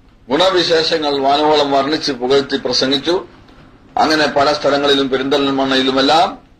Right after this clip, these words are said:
അവരുടെ ഹൽക്കകൾ രൂപീകരിക്കുകയുണ്ടായി. അങ്ങനെ ജാമിയ നൂരിയക്ക് ആവശ്യമായ സ്ഥലം നൂരി ഷാ തങ്ങൾ നൽകി. അതിന്റെ കെട്ടിട നിർമ്മാ-, കെട്ടിട നിർമ്മാണം പുരോഗമിച്ചുകൊണ്ടിരുന്നു. അങ്ങനെ അതിന്റെ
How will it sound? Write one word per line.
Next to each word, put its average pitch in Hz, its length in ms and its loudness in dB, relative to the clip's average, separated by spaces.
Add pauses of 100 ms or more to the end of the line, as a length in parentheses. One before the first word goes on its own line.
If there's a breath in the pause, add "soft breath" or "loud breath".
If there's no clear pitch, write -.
(400)
അവരുടെ 135 320 0
ഹൽക്കകൾ 131 480 -2
രൂപീകരിക്കുകയുണ്ടായി. 117 800 -6 (1300)
അങ്ങനെ 165 260 2
ജാമിയ 165 380 0
നൂരിയക്ക് 165 380 0
ആവശ്യമായ 165 500 0
സ്ഥലം 170 360 -2 (1160)
നൂരി 170 180 2
ഷാ 175 160 0
തങ്ങൾ 170 260 -2
നൽകി. 175 440 0 (880)
അതിന്റെ 175 260 2
കെട്ടിട 180 320 -4
നിർമ്മാ-, 170 600 -2
കെട്ടിട 175 220 0
നിർമ്മാണം 170 640 0 (600)
പുരോഗമിച്ചുകൊണ്ടിരുന്നു. 180 1080 0 (400)
അങ്ങനെ 160 260 0
അതിന്റെ 151 500 0